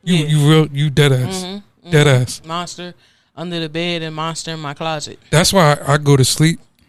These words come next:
Speaker 1: I go to sleep with one AirPod in,
Speaker 2: <laughs>
Speaker 1: and I play gospel music.
Speaker 2: One AirPod in?
Speaker 1: Yeah.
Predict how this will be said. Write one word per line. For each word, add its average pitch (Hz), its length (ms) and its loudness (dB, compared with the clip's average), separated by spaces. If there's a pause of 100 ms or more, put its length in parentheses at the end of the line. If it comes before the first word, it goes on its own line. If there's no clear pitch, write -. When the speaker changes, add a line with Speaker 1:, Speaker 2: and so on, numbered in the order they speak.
(460)
Speaker 1:
I 143 140 2
go 135 160 4
to 135 80 2
sleep 135 240 0
with 127 140 4
one 139 180 4
AirPod 151 460 4 (480)
in, - 300 -20
Speaker 2:
<laughs> - 60 -20
Speaker 1:
and 131 160 0
I 131 60 4
play 135 200 2
gospel 135 380 2
music. 131 340 0 (300)
Speaker 2:
One 208 240 -10
AirPod 160 640 -10
in? 143 160 -14 (140)
Speaker 1:
Yeah. 151 240 0